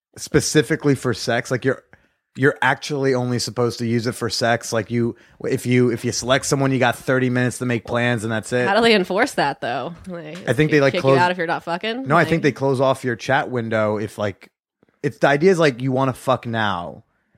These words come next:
Speaker 1: and you've got, like, a half hour, an hour for your thing to be up there.
Speaker 2: Wow.
Speaker 1: To, like, meet right then and there.
Speaker 2: Yeah.
Speaker 1: I don't know.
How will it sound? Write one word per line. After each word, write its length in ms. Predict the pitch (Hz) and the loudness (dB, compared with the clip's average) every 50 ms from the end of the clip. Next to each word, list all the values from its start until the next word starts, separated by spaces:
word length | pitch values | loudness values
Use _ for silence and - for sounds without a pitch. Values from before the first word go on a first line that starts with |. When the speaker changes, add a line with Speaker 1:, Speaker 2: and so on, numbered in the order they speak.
| _ _ _ | _ _ _
Speaker 1:
and 120 | 110 113 117 | -6 -4 -4
you've 120 | 113 107 | 0 2
got, 120 | 123 120 | 4 4
like, 320 | 117 113 113 110 104 - - _ | 4 4 4 2 0 -2 -6 _
a 60 | - 101 | -4 -2
half 300 | 110 123 123 120 - 120 | 2 2 2 2 2 2
hour, 320 | 107 107 113 110 110 107 | 2 4 4 4 2 2
an 80 | 107 98 | 0 -2
hour 360 | 95 101 104 101 101 95 92 | -4 -4 -2 -2 -4 -4 -6
for 160 | - - 107 | -8 -8 -6
your 140 | 104 101 98 | -6 -6 -6
thing 240 | - - 110 104 98 | -6 -6 -6 -6 -6
to 60 | 92 | -6
be 140 | 98 101 101 | -4 -2 -2
up 140 | 95 - - | -2 -4 -6
there. 300 | 87 85 62 - - - _ _ _ _ | -10 -12 -10 -12 -12 -16 _ _ _ _
Speaker 2:
Wow. 260 | - 143 143 - - 170 | -10 -8 -6 -6 -8 0
Speaker 1:
To, 160 | - 120 107 | 2 4 6
like, 180 | 104 101 95 98 | 6 6 4 4
meet 280 | 107 104 101 - - - | 4 4 4 2 -2 -6
right 260 | - 101 101 98 92 - | -2 0 0 0 0 0
then 160 | 101 98 95 | -4 -4 -4
and 140 | 90 90 92 | -6 -6 -6
there. 220 | 90 92 92 - | -6 -8 -8 -8
Speaker 2:
Yeah. 240 | - - 98 - - 175 - - _ _ - | -10 -10 -10 -10 -12 -14 -18 -20 _ _ -2
Speaker 1:
I 40 | - | 0
don't 100 | 117 107 | 0 0
know. 120 | 101 95 | 0 -2